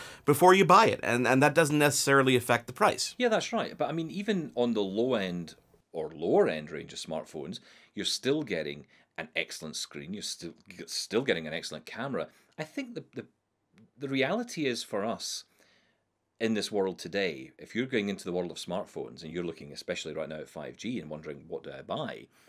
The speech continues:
Speaker 2: The reality is that the, the base level now is so high level,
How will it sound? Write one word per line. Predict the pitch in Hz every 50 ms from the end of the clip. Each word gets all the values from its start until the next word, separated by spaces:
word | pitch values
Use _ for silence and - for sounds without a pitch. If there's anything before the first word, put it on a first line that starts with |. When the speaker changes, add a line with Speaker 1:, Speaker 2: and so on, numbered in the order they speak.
| _ _ _ _ _ _ _
Speaker 2:
The | - 135
reality | 139 160 220 254 247 240 - 127 113
is | 104 101 -
that | - 95 - -
the, | _ 117 117
the | 113 - 113 117 98
base | 85 _ - 120 156 214 214 - -
level | 170 143 117 98 101 95
now | 90 85 80 78
is | 76 69 67
so | - - - 107 95
high | 82 - 98 98 90 85
level, | 80 87 117 185 190 - - - - 135